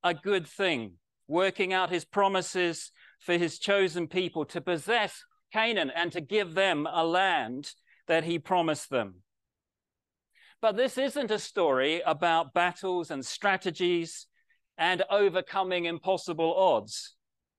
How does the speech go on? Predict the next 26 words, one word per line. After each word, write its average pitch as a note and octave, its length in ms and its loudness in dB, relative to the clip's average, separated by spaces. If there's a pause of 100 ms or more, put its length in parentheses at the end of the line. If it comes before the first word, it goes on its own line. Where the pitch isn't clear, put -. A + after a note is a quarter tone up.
(520)
Rather, F#3+ 480 2
it's F3+ 280 -4 (140)
a E3+ 80 2
simple F#3+ 420 -2
story E3 500 2
about D#3 360 2
responding D#3+ 840 0
to D#3+ 120 -6
God's D3 360 2
calling C3 640 0 (720)
and D#3 240 -4
God's E3 320 0
calling D#3 640 0
us, - 560 -2 (380)
about D#3+ 360 2
stepping F3+ 540 -2
out D#3 200 4
and C#3+ 100 -2
being D3 320 -4
part D#3+ 240 0
of D3+ 200 -6 (400)
God's, D#3+ 400 2
and C#3+ 100 -4
the D3 60 -2
next F3 340 -2
slide, C#3+ 400 0